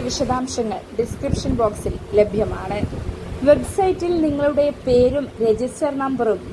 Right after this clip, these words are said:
ജനനത്തീയതിയും നൽകിയാൽ റിസൾട്ട് പ്രസിദ്ധീകരിക്കും. മാർക്ക് ലിസ്റ്റ് നിങ്ങൾക്ക്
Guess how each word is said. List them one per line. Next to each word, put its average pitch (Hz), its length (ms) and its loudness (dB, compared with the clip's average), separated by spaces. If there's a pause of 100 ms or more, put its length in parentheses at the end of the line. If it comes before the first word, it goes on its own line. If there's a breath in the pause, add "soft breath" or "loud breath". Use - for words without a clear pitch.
ജനനത്തീയതിയും 254 840 0 (120)
നൽകിയാൽ 214 480 4 (240)
റിസൾട്ട് 208 480 4 (140)
പ്രസിദ്ധീകരിക്കും. 208 880 0 (440)
മാർക്ക് 254 400 0
ലിസ്റ്റ് 254 300 -4 (140)
നിങ്ങൾക്ക് 233 420 0